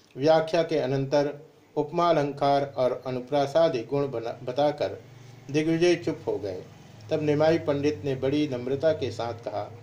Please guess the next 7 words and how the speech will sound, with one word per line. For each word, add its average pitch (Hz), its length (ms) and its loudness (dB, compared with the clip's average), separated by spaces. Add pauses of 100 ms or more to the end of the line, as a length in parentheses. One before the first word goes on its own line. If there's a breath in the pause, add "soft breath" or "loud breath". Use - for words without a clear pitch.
(320 loud breath)
"आज्ञा 143 340 4
हो 160 360 2 (260 loud breath)
और 151 240 4
आप 147 280 0
अनुचित 131 440 -6
न 135 120 -2
समझे 113 500 -4